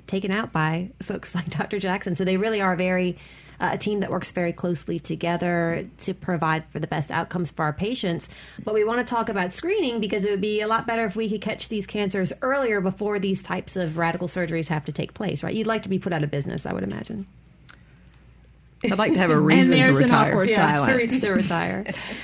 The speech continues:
Speaker 1: So first, let's plug your event.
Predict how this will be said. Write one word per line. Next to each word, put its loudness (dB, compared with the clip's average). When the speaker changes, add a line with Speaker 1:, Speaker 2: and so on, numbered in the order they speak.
Speaker 1:
So 0
first, 4
let's 0
plug -2
your 2
event. 0